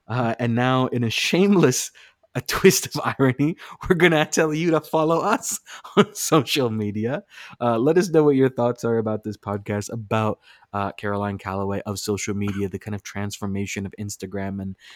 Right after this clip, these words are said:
and Twitter. Do you find yourself anxiously tweeting or Instagramming and worrying about likes and retweets and shares and whatnot? Um, do you find that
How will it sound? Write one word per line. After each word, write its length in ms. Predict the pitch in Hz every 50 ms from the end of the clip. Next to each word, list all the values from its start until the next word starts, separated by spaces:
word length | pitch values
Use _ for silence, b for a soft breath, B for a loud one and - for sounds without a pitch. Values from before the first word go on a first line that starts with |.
| B B B
and 140 | - 92 90
Twitter. 300 | - - 107 101 101 101
Do 100 | 101 95
you 120 | 92 113 131
find 340 | - - 107 120 127 123 123
yourself 420 | 123 117 - - 110 117 123 - - -
anxiously 540 | 101 107 110 - - 110 - - 107 104
tweeting 500 | - - - 101 104 101 104 101 101 104 - -
or 260 | 92 92 92 90 - -
Instagramming 640 | 101 98 - - 101 95 101 98 98 98 101 98 92
and 120 | 87 87
worrying 380 | 80 90 87 87 92 92 92 92
about 300 | 87 92 90 - - 82
likes 460 | 87 90 90 90 87 - - - -
and 140 | 170 180 170
retweets 520 | 180 180 175 - - 92 185 175 - -
and 100 | 90 - B B B B B B B B
shares 520 | - - - 92 92 92 92 92 92 90
and 200 | 90 85 85 85
whatnot? 520 | 90 92 90 - 95 92 87 87 82 - b b b b b b b _ -
Um, 300 | 90 90 87 85 82 82 87
do 80 | -
you 60 | 92 90
find 360 | - - 92 101 104 101 98
that 240 | 98 98 92 -